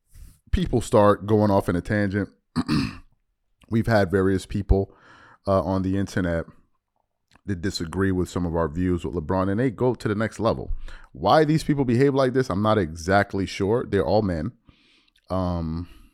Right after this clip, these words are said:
they get overcome by their emotions. And before you know it, they start taking up, taking personal attacks, like, personal. No, we're no longer talking sports. We're now talking about the human being, this thing, that thing. They talk about, they say everything.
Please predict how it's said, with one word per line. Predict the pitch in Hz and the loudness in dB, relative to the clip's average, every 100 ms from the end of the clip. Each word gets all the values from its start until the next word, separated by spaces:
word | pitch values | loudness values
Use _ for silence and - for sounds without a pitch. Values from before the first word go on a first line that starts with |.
| - | -4
they | 98 | -4
get | 87 107 95 - _ _ - | 0 2 2 0 _ _ 0
overcome | 110 92 - 117 104 | 2 0 -2 -2 0
by | 95 92 87 | 2 0 0
their | 90 | -2
emotions. | 87 92 85 82 87 117 - _ _ - - _ | -2 -4 -6 -8 -8 -10 -16 _ _ -20 -20 _
And | 143 | 0
before | 139 - 160 | 2 4 4
you | 139 | 4
know | 151 170 | 4 4
it, | |
they | 123 | 2
start | 131 135 - | 2 0 2
taking | 135 135 | 0 0
up, | 120 - - | -4 -12 -6
taking | 143 135 135 | -4 -4 -8
personal | - 131 131 131 123 | -6 -8 -6 -6 -8
attacks, | 117 156 - - - _ - | -8 -10 -12 -18 -20 _ -6
like, | 117 - | -4 -2
personal. | 202 - - - - - _ | -2 -2 -6 -16 -20 -20 _
No, | 76 80 | -12 -8
we're | 80 | -6
no | 80 | -4
longer | 107 123 135 | -2 0 -2
talking | 135 135 135 143 | -2 -2 -2 -8
sports. | - 76 71 - - _ _ _ _ _ _ | -6 -6 -6 -8 -18 _ _ _ _ _ _
We're | - | -2
now | 113 117 | 2 2
talking | - 113 110 | 4 2 2
about | 95 95 95 90 - - | 0 2 2 0 -4 -10
the | - 92 | -6 -2
human | 107 101 90 | 0 -2 -2
being, | 101 92 90 87 90 _ _ _ _ _ | -4 -4 -6 -8 -12 _ _ _ _ _
this | - 104 - | -2 0 0
thing, | - 110 101 95 90 92 92 | -2 -2 0 -2 -4 -8 -4
that | 101 95 - | -2 -2 -2
thing. | 95 90 87 87 82 | -4 -4 -4 -6 -8
They | |
talk | 80 113 98 90 | -6 -4 -4 -4
about, | 92 - | -4 -2
they | 185 | -2
say | 180 156 | -2 0
everything. | 143 107 82 - | 0 0 -8 -12